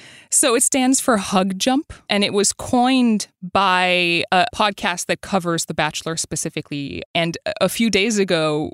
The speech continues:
we were just like, "Let's just try it. Let's just do the, the running hug jump." And so, you know, we just, like,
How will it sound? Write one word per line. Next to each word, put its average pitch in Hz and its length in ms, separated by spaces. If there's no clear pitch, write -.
we 185 260
were 220 220
just 240 180
like, 190 160
"Let's - 180
just - 220
try 285 280
it. 190 200
Let's 254 160
just 330 240
do 302 160
the, 220 180
the 214 160
running 233 500
hug 226 340
jump." 160 340
And 226 140
so, 208 320
you 269 140
know, 240 140
we 285 120
just, 311 200
like, 349 200